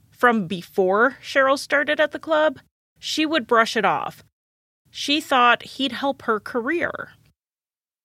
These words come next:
At some point, Cheryl and Warren were alone on his boat,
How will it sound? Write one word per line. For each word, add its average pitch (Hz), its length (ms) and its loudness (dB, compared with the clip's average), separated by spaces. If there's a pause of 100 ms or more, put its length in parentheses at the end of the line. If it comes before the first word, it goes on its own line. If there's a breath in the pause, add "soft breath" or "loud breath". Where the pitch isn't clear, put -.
(220)
At 269 160 2
some 339 300 0
point, 254 680 -2
Cheryl 262 580 0
and 240 180 -2
Warren 214 500 -2
were 196 180 -2
alone 208 460 0
on 240 220 -2
his 247 200 -6
boat, 185 540 -2